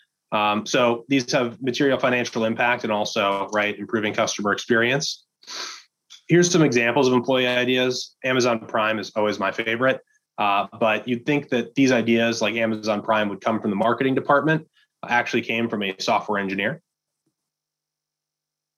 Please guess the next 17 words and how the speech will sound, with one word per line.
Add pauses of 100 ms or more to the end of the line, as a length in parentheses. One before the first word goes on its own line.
(600)
And
overall, (180)
outside
of
doing
disruptive
innovation,
um,
which
some, (1040)
the
jury's
out,
in
my
opinion,
uh,